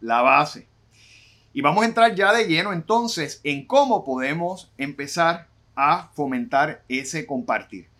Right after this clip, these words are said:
En primera instancia es importante que nuestros niños jueguen con otros, porque en la medida en que haya interacción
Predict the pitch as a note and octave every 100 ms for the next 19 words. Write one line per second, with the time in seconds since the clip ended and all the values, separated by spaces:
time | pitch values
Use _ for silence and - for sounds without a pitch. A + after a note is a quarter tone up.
0 | _ _ _ _ _ C#3+ C3 F3+ A3+ A#3
1 | - A#3+ A#3 G3 F#3 G3+ G3+ E3 G#3 G#3
2 | E3 D3+ D3 C#3+ C#3 C#3 C3 B2+ C#3 D3+
3 | A3+ A3 D#3+ C#3+ D3+ D#3+ D3 A#2+ G#2+ G#2
4 | G#2 _ _ _ _ _ _ _ _ C3
5 | B2 C#3 C3+ C3 B2+ B2+ C#3 F3+ F#3+ E3
6 | F#3+ F#3+ F#3+ F#3+ - D#3+ E3 D#3+ D#3+ D#3
7 | D3+ F#3+ F#3 F#3+ F#3+